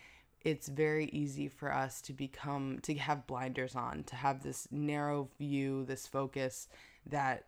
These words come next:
wants to keep us in this place of darkness. Hopefully your mind doesn't decide to work against you and keep you in that place, but it's very common to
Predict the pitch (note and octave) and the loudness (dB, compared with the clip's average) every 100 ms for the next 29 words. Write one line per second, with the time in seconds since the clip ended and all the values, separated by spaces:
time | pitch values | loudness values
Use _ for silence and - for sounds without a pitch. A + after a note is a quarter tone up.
0 | - D3 D3+ D3+ C#3+ - D3 - F#3 F#3 | -12 -2 2 2 0 -6 -8 -6 -2 0
1 | D#3 C#3 - - C3+ C3 - - C3+ C3 | 2 2 0 -4 -2 -2 -4 -2 -2 -2
2 | C3 B2+ B2 A#2+ C3 C3 - - - - | -4 -2 -2 -2 -6 -8 -10 -14 -18 -20
3 | - _ - - F3 G3+ - E3+ D#3+ D3 | -20 _ -16 0 2 2 2 4 6 4
4 | C#3 C#3 C3+ C3 C3 C3 B2+ - C#3+ C#3 | 2 0 0 0 2 2 0 -4 0 0
5 | C#3 B2 C3+ - C3 B2+ C3 B2 - C3 | 2 0 -2 0 0 0 0 -2 -2 -4
6 | B2 A2+ - C3 B2 A#2 - C#3 C3+ C3+ | -2 -2 -2 -2 0 -2 -4 -4 -4 -2
7 | B2+ B2+ A#2+ - C3 B2 - - B2 - | -4 -2 -4 -4 -2 -2 -4 -6 -4 -4
8 | - C3 B2 C#3+ C#3+ D3 D3+ D3+ D3+ - | -6 -10 -4 -2 0 0 0 0 -4 -10
9 | - _ - - C#3+ D3 C#3+ C3 B2+ - | -20 _ -12 -4 0 0 0 -2 -4 -8
10 | - - _ - - C#3+ C3+ B2+ B2+ B2 | -20 -20 _ -10 -2 0 2 0 0 -4